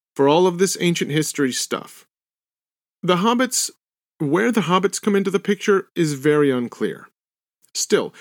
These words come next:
the Shire is technically less than fifteen hundred years old during The Lord of the Rings, so the odds that the hobbits living in Bree, which is at least five thousand years older than that, are the oldest settlement of hobbits in the world,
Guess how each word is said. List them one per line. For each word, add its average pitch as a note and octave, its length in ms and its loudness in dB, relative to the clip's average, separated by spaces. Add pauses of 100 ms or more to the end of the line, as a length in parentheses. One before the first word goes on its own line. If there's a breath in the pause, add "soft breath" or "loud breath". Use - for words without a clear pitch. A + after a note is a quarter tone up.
(140 loud breath)
the F3+ 100 2
Shire A#3 380 2
is A3+ 160 0
technically G#3 540 0
less E3+ 240 2
than D3+ 340 0
fifteen E3 420 -2
hundred D3+ 320 0
years C3 240 2
old D3 280 0
during C3+ 260 2
The B2+ 80 0
Lord B2 220 2
of G2+ 100 -6
the B2+ 80 -2
Rings, C3 340 0
so D#3+ 360 2 (320 loud breath)
the F3 200 0
odds G#3 340 2
that F#3+ 120 0
the F3 160 -2
hobbits F3 340 0
living E3 280 2
in C#3+ 140 2
Bree, D3 440 2
which D3 240 0
is C3+ 160 2
at C#3+ 140 -2
least - 260 -4
five D3 380 -2
thousand C#3+ 520 -2
years C3 200 0
older B2+ 240 0
than A#2 180 -4
that, C3+ 380 -6 (280 soft breath)
are D3 120 4
the C#3 140 2
oldest F3 500 2
settlement E3 420 0
of D3 120 -2
hobbits C#3+ 360 0
in C#3 60 0
the A#2+ 80 0
world, G3+ 360 0